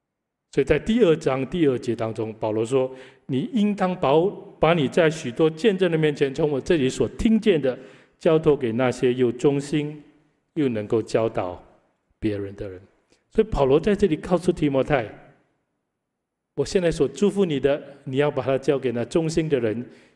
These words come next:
又可以教导别人的人。”所以这个福音是一代到一代传到我们这里。啊，这个福音是一代到一代传到我们这里。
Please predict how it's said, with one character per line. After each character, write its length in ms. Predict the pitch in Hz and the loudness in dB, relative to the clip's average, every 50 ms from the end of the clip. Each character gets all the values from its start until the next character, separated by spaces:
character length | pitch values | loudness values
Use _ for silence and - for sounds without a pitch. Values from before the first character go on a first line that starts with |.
| _ _ | _ _
又 200 | - 190 180 151 | 2 2 2 2
可 260 | 131 - - - 127 127 | 2 -2 -4 -2 0 0
以 160 | 127 117 113 | 0 -2 -6
教 280 | - - - 127 120 123 | -6 -6 -4 -2 -2 -2
导 280 | 120 - 104 98 104 - - _ _ _ _ _ _ _ | -2 -4 -6 -6 -10 -14 -20 _ _ _ _ _ _ _
别 160 | - 113 107 | -4 -2 -2
人 160 | 104 98 98 95 | -2 -2 -4 -6
的 100 | 98 101 | -6 -8
人。” 180 | 92 90 87 95 - _ - - _ | -8 -10 -14 -16 -20 _ -20 -20 _
所 140 | _ - 220 | _ 0 0
以 20 | |
这 120 | 214 - - | 0 2 2
个 100 | - 233 | 2 0
福 240 | 233 - - 156 160 | 0 0 2 2 2
音 100 | 175 180 | 2 0
是 160 | 175 - 208 | -4 -6 -4
一 140 | 196 220 196 | -4 -4 -2
代 340 | 196 - 202 175 143 131 143 - - - - _ _ _ _ _ | 0 2 2 2 0 -2 -6 -12 -16 -20 -20 _ _ _ _ _
到 160 | 196 165 180 | 0 0 2
一 100 | 190 156 | 0 0
代 320 | 156 165 147 135 117 113 - - - - - _ _ _ _ _ _ _ _ _ _ _ _ _ _ | 2 2 2 2 0 -2 -4 -8 -16 -20 -20 _ _ _ _ _ _ _ _ _ _ _ _ _ _
传 200 | - - 120 117 | -4 -4 -2 2
到 100 | 113 127 | 2 4
我 140 | 123 120 113 | 4 4 2
们 120 | 107 107 104 | 0 -2 -4
这 180 | - - 113 | -2 -2 -2
里。 120 | 98 95 98 - - - - _ _ _ _ _ _ _ _ _ _ _ _ _ _ _ _ _ _ _ _ _ _ _ - | -2 -4 -10 -16 -20 -20 -20 _ _ _ _ _ _ _ _ _ _ _ _ _ _ _ _ _ _ _ _ _ _ _ -12
啊， 120 | 110 117 | -12 -4
这 100 | - 190 | -4 0
个 120 | 175 180 | 0 0
福 180 | 170 170 - 139 | -2 0 0 0
音 100 | 139 143 | 0 0
是 140 | 139 - 202 | -2 -4 -4
一 140 | 196 190 160 | -4 -4 -4
代 240 | 160 - - 165 | -4 -4 -6 -6
到 180 | 147 - 147 135 | -4 -2 -2 -2
一 80 | 131 123 | -2 -2
代 160 | - 127 123 | -2 -2 -2
传 180 | - - 120 | -2 -4 -6
到 120 | 110 117 113 | -4 -4 -4
我 60 | 110 | -4
们 100 | 107 101 | -6 -4
这 100 | 98 120 | -4 -4
里。 140 | 104 101 | -4 -4